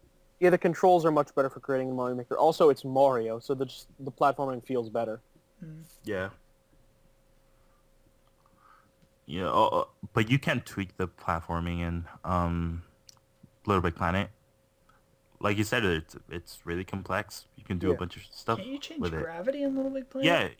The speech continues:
Speaker 3: yeah, you
Speaker 1: Yeah.
Speaker 3: can.
Speaker 2: Yeah, <laughs> so there's
Speaker 1: You could
Speaker 2: some
Speaker 1: probably
Speaker 3: There's
Speaker 1: get
Speaker 3: a
Speaker 1: it pretty
Speaker 2: extra.
Speaker 1: close to mine. Yeah.
Speaker 3: There's even a sequencer, so you can make your own themes.
Speaker 1: Damn. Yeah, that
Speaker 3: But,
Speaker 1: game's
Speaker 3: but,
Speaker 1: complicated.
Speaker 3: but it's really complex, really hard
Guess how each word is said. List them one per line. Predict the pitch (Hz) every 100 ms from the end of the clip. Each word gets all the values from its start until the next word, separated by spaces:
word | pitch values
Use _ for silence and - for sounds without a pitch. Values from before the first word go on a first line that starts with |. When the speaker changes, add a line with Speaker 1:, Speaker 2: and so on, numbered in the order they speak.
| _ _
Speaker 3:
yeah, | 104 120
you | 113
Speaker 1:
Yeah. | 151
Speaker 3:
can. | 113 104 139 _ _ -
Speaker 2:
Yeah, | 208 208 165
<laughs> | -
so | - - 247 190 - - - -
there's | 190
Speaker 1:
You | 190
could | 220
Speaker 2:
some |
Speaker 1:
probably | 247 214
Speaker 3:
There's |
Speaker 1:
get | 190
Speaker 3:
a |
Speaker 1:
it | -
pretty | -
Speaker 2:
extra. | 175
Speaker 1:
close | 170
to | - -
mine. | 139 139 - _ -
Yeah. |
Speaker 3:
There's | 117 117 147
even | 151
a | 127
sequencer, | - - 123 131 101 - 90 85
so | 92
you | 98
can | 104
make | 101
your | 98 90
own | 80 -
themes. | 90 78 80 - - _ _ -
Speaker 1:
Damn. | 160 160 143 _ _ _ _ _ _ _ _ _ _ _ _ _ - - -
Yeah, | 156
that | 160
Speaker 3:
But, | -
Speaker 1:
game's | 147
Speaker 3:
but, | - 113
Speaker 1:
complicated. | 131 - _ _ _ _
Speaker 3:
but | 127
it's | 131 - - - -
really | 117 120 120
complex, | 117 107 107 101 101 -
really | 107 98
hard | 95